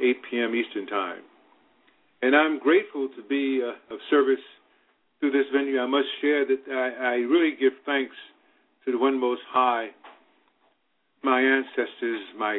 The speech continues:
guardians, my siblings, other family members and friends, and especially my mother-in-law and my wife. I am a interfaith minister, a Reiki practitioner, shaman, and a marathon runner, and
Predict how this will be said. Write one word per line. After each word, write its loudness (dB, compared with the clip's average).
guardians, 2
my -4
siblings, 2
other 4
family 0
members -4
and -12
friends, 4
and -2
especially 0
my -2
mother-in-law 0
and -6
my -8
wife. -4
I 6
am 0
a 2
interfaith 2
minister, -2
a 2
Reiki 0
practitioner, 0
shaman, 2
and -2
a -4
marathon 0
runner, 0
and 2